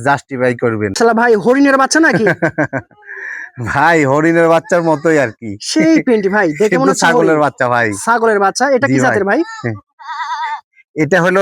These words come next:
Speaker 1: শিরোহী আর আপনার হরিয়ানার সম্মিশ্রণে।
Speaker 2: মাশাআল্লাহ,
Speaker 1: খুব
Speaker 2: দেখেন।
Speaker 1: একটা ভালো মানের বাচ্চা হয়েছে ভাই।
Speaker 2: দেখেন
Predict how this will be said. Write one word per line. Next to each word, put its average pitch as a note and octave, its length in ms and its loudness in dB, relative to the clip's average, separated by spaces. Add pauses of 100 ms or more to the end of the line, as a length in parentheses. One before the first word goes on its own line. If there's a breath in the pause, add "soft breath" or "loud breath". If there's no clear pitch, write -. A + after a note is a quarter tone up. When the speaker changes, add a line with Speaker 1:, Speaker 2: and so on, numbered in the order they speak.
(120)
Speaker 1:
শিরোহী G3 640 0 (160)
আর E3 200 4 (180)
আপনার D3 340 -2 (580)
হরিয়ানার E3+ 600 0
সম্মিশ্রণে। C#3 640 0 (180)
Speaker 2:
মাশাআল্লাহ, D3+ 540 -6
Speaker 1:
খুব E3+ 220 0
Speaker 2:
দেখেন। G3+ 120 2
Speaker 1:
একটা - 180 -2
ভালো D#3 320 0
মানের D3+ 240 2
বাচ্চা C3 280 0
হয়েছে A#2 240 -2
ভাই। G#2 160 0
Speaker 2:
দেখেন F3 260 -4